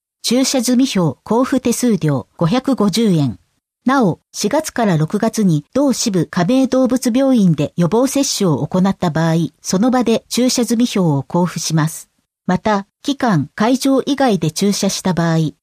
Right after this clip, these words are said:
獣医師発行の狂犬病予防注射済証を衛生課か特別出張所へお持ちの上、注射済票交付手続きをしてください。問い合わせ、衛生課管理係、第二分庁舎三階、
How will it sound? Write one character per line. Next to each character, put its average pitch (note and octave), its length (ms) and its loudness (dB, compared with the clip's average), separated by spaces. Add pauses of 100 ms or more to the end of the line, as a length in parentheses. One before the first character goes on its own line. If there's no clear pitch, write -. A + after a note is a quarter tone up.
(120)
獣 C4 200 2
医 C#4+ 120 -2
師 G#3+ 120 -2
発 F#3 260 -2
行 G3+ 220 2
の F#3+ 220 2 (120)
狂 A#3+ 220 0
犬 C4 300 2
病 A#3+ 280 2
予 F3+ 120 2
防 B3 220 2
注 C4 220 -2
射 B3 160 0
済 A#3+ 240 0
証 F3 260 0
を C#3+ 240 -2
衛 A#3+ 180 0
生 C4+ 220 0
課 B3 160 -2
か G#3+ 260 -2
特 F3+ 220 0
別 C4 240 0
出 A#3+ 200 -2
張 C4+ 240 0
所 C#4 120 0
へ G#3 160 2
お D#3+ 80 0
持 F#3 140 4
ち G3 160 -4
の F#3 140 2
上、 E3 260 0 (140)
注 C4 200 0
射 C4 160 0
済 B3+ 240 0
票 F3 380 0
交 B3+ 140 2
付 C4 160 0
手 B3+ 120 -2
続 B3 240 -2
き F3+ 140 -2
を D#3 80 2
し - 100 -8
て E3+ 120 -2
く E3+ 100 -2
だ E3+ 120 0
さ E3+ 180 -2
い。 C#3+ 120 -4 (420)
問 A3+ 200 2
い B3 60 2
合 A#3+ 60 2
わ A3+ 100 2
せ、 F#3+ 300 -2 (180)
衛 A#3+ 180 2
生 B3 240 0
課 A#3 300 -2
管 A#3 220 2
理 A#3+ 100 0
係、 G3+ 400 -2 (220)
第 B3 220 2
二 C4 120 4
分 B3+ 200 4
庁 B3+ 200 0
舎 F3 160 -2
三 D#3+ 280 2
階、 D#3 260 0